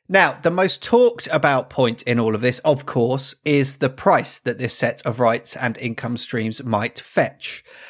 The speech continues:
And what I'm hearing is that Pink Floyd's representatives are seeking at least four hundred and twenty million pounds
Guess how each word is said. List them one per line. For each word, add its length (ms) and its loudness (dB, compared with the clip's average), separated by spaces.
And 200 2
what 300 2
I'm 240 4
hearing 380 4
is 260 0
that 240 0
Pink 220 0
Floyd's 320 2
representatives 760 -2
are 120 -4
seeking 400 -2
at 120 -4
least 240 -4
four 380 2
hundred 380 -2
and 100 -6
twenty 480 -2
million 400 0
pounds 720 -2